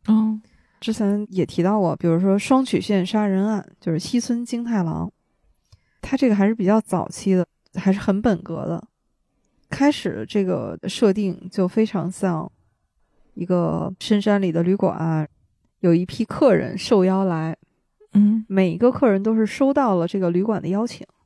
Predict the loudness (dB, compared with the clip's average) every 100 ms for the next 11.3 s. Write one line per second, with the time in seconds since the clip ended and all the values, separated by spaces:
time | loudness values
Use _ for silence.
0 | _ _ _ _ _ -14 -8 -4 -2 -2
1 | -6 _ _ _ _ 0 2 0 0 -2
2 | 0 2 0 -2 -8 -2 0 2 2 0
3 | -4 -8 _ _ _ _ 2 2 4 2
4 | 2 0 0 0 -4 -8 -18 -6 2 2
5 | 2 -2 -2 -2 -4 -10 -8 -2 -2 -2
6 | _ _ _ _ _ _ _ _ 2 4
7 | 4 4 4 2 0 2 2 2 -2 -10
8 | _ _ _ _ _ _ 0 2 2 2
9 | 0 -2 -2 -2 2 4 4 2 -2 -12
10 | _ 4 4 4 -2 -2 -2 0 -2 -4
11 | -4 -4 -4